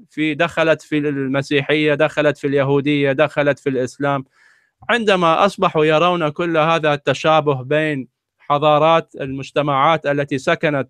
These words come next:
حوض البحر المتوسط وبين، آه، اليهودية والمسيح، فهذه فتحت أعينهم طبعًا شيء أكيد. وهناك أيضًا دراسة تحليلية موضوعية للنصوص الدينية نفسها.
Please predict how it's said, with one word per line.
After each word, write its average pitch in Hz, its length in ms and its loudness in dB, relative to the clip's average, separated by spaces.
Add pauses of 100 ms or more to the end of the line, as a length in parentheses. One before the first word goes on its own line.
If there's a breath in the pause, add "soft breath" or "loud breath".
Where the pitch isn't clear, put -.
(120)
حوض 151 400 0
البحر 143 460 -2
المتوسط 139 800 -4 (400)
وبين، 143 600 -2 (580)
آه، 127 460 -2
اليهودية 143 920 2
والمسيح، 113 480 -8 (140)
فهذه 214 460 2
فتحت 185 460 0
أعينهم 147 720 -2
طبعًا 135 340 0
شيء 147 280 -2
أكيد. 117 380 -8
وهناك 151 800 0
أيضًا 208 300 0
دراسة 180 520 0
تحليلية 151 1080 0
موضوعية 165 800 0
للنصوص 156 640 -2
الدينية 160 600 -2
نفسها. 151 440 -4